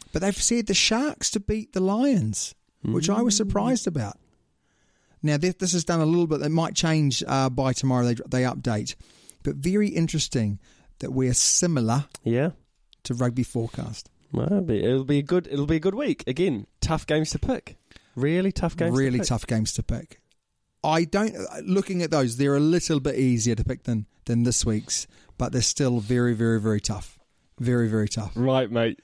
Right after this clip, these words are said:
Speaker 2: Now it's the segment that I've been looking forward to all week.
Speaker 1: I think it's a segment I've been looking forward to all year.
Speaker 2: Oh my, you didn't
Speaker 1: Yeah.
Speaker 2: even know that we were gonna do it at the start of the year. So
Speaker 1: I'm trying to build the
Speaker 2: no.
Speaker 1: tension though, Toby.
Speaker 2: No, <laughs> I don't, I don't like it.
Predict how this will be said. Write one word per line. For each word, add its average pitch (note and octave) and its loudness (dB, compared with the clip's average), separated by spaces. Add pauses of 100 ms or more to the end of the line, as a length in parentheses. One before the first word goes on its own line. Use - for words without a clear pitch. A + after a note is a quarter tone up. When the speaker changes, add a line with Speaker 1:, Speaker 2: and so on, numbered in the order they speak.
Speaker 2:
Now C3 2
it's E2 -6
the C3 -2
segment C#3+ 0
that A2+ 2
I've B2 0
been B2+ 2
looking C#3 -2
forward C#3 0
to G#2 0 (680)
all C3+ 0
week. - -4 (760)
Speaker 1:
I G3 2
think F#3 0
it's - 0
a C3+ 2
segment B2+ 0
I've B2 -2
been A#2+ 2
looking A#2+ -2
forward A2+ -2
to A2+ 0 (160)
all C#3 2
year. A2 0
Speaker 2:
Oh C#3 2
my, F#3+ 0
you F3 0
didn't G#3 2
Speaker 1:
Yeah. G#3 4
Speaker 2:
even F#3+ 0
know F#3 4
that F#3+ 2
we E3 0
were D#3+ 2
gonna D3 2
do D#3 2
it D3+ 2
at C#3 0
the C3+ -2
start A#2+ 0
of A2+ 2
the A#2 2
year. A2+ 2
So C3 2
Speaker 1:
I'm C3 2
trying G#3+ 0
to A#3+ 2
build G3+ 0
the D#3 2
Speaker 2:
no. E3 4
Speaker 1:
tension E3+ 0
though, B2 2
Toby. G#2+ 0
Speaker 2:
No, C3+ 2
<laughs> - -4
I D#3+ 0
don't, E3 2
I C3+ 2
don't F3+ 2
like F3+ 0
it. G#2+ -2